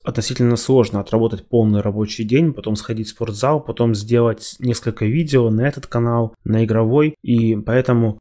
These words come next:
очень редко выходят видео даже на этом канале, потому что у меня, помимо прочего, есть и другие дела. Сейчас у большинства взрослых людей нет той энергии, которая была в юном возрасте. Конечно, правильным образом жизни мы можем сохранить энергию, но сам этот правильный образ жизни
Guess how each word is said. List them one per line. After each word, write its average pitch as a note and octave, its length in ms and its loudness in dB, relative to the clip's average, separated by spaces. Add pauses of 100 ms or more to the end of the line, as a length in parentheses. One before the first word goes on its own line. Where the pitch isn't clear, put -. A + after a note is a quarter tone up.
очень A#2 300 -2
редко B2 300 0
выходят G#2+ 360 -4
видео C3+ 340 2
даже A2 260 -2
на A#2 40 0
этом G#2 240 -4
канале, C3+ 500 -2
потому A2+ 280 2
что - 200 -2
у - 20 4
меня, A#2 220 4
помимо A#2 340 2
прочего, A#2+ 440 0
есть A#2+ 300 -2
и A#2+ 40 -10
другие A#2 340 0
дела. G#2 400 -2
Сейчас E3+ 400 0
у D3+ 60 2
большинства C3+ 520 2
взрослых A2+ 520 0
людей C#3 460 0 (180)
нет C3 340 4
той A2+ 200 2
энергии, B2+ 400 4
которая A2+ 420 0
была A2 380 2 (220)
в - 40 -8
юном A2+ 420 2
возрасте. G#2 600 0
Конечно, C3 420 4
правильным C3 480 4
образом C3 380 2
жизни B2+ 460 0 (180)
мы A#2+ 160 -2
можем D#3 300 -2
сохранить A#2+ 500 -2
энергию, A2+ 560 0 (140)
но A#2+ 120 -6
сам B2+ 280 0
этот A#2+ 200 -6
правильный A#2+ 480 2
образ A#2 360 0
жизни C3+ 500 2